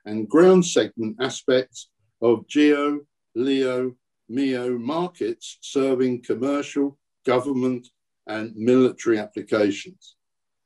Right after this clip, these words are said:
But my first comment is profound and important.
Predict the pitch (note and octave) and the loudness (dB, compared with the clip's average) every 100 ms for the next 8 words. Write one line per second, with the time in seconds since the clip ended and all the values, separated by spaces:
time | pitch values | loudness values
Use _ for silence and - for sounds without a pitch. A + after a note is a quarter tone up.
0 | _ _ _ _ _ _ - - - _ | _ _ _ _ _ _ -20 -20 -20 _
1 | _ _ - A2 A2 A2+ A2+ - D3+ D3+ | _ _ -6 -4 2 2 2 4 4 4
2 | - - C#3 C#3 C#3 B2+ A#2+ - - C3 | 0 0 2 4 2 2 -2 -2 -4 -2
3 | - C#3+ D3+ D3+ C#3+ C#3 C3+ C3+ C3 - | -2 -2 -2 -6 -4 -4 0 0 -2 -2
4 | C3+ - - _ | -2 -2 -12 _